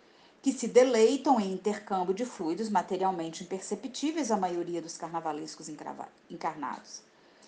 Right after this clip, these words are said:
Então, nós vivemos em constante relação de intercâmbio, conectando-nos com os que nos são afins pelos pensamentos, gostos, interesses e ações.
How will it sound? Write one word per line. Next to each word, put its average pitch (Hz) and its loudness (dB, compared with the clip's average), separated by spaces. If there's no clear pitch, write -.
Então, 254 4
nós 294 6
vivemos 226 0
em 254 2
constante 269 2
relação 214 0
de 196 -4
intercâmbio, 175 -8
conectando-nos 294 6
com 240 -2
os 226 -4
que 247 -2
nos 226 2
são 208 0
afins 190 -4
pelos 190 -2
pensamentos, 185 -4
gostos, 196 4
interesses 180 -2
e 165 -6
ações. 165 -8